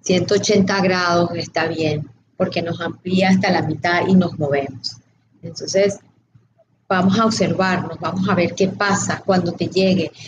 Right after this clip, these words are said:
¿Por qué es que me ha com-, se me ha complicado tanto las parejas en mi vida? ¿Por qué me busco a ese controlador que me controla hasta si respiro, cuánto gasto, qué hago?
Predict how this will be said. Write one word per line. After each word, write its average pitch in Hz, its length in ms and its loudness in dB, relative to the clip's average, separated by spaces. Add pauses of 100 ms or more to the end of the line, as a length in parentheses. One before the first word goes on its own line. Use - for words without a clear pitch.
(120)
¿Por 202 240 2
qué 240 440 0
es 233 80 0
que 247 100 0
me 233 120 2
ha 226 40 -2
com-, 233 260 -2
se 208 200 2
me 185 80 4
ha 190 100 0
complicado 196 580 0
tanto 208 320 0
las 214 200 2
parejas 175 360 2
en 196 180 4
mi 185 100 0
vida? 196 520 0 (260)
¿Por 170 100 -14
qué 202 140 2
me 214 160 4
busco 214 680 4
a 185 300 0
ese 185 400 4
controlador 196 1000 4 (300)
que 180 140 2
me 180 200 4
controla 190 500 2
hasta 214 280 0
si 196 140 0
respiro, 185 680 0
cuánto 185 380 2
gasto, 202 520 -4
qué 196 240 2
hago? 196 440 -2